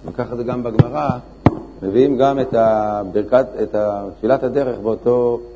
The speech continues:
הקשר, למרות שתפילת הדרך זה לא, זה לא במקום שמונה עשרה, זה לא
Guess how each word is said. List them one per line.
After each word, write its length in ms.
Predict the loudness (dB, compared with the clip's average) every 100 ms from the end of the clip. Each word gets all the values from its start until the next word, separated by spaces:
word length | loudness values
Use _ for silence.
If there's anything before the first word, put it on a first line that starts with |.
| -20 -20 -10 -8
הקשר, 360 | -4 2 2
למרות 280 | 2 -2 -2
שתפילת 360 | -4 0 -2 0
הדרך 280 | 0 0
זה 140 | 0 -4
לא, 520 | 0 2 2 0 -2 -4 -8
זה 80 | 0
לא 100 | 0
במקום 300 | 0 0 -4
שמונה 300 | -4 -4 -2
עשרה, 340 | -2 2 2
זה 120 | 2 0
לא 420 | 2 2 0